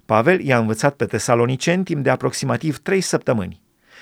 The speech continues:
Apoi le scrie mai târziu o scrisoare și le amintește de lucrurile despre care i-a învățat în primele trei săptămâni ca noi creștini,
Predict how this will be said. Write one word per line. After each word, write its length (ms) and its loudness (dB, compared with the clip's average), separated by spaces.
Apoi 280 4
le 80 6
scrie 300 2
mai 140 2
târziu 360 2
o 120 -2
scrisoare 580 0
și 160 -2
le 80 2
amintește 520 0
de 120 0
lucrurile 540 2
despre 320 -2
care 200 0
i-a 120 2
învățat 460 0
în 120 0
primele 440 0
trei 200 0
săptămâni 580 -2
ca 180 -2
noi 220 0
creștini, 680 -2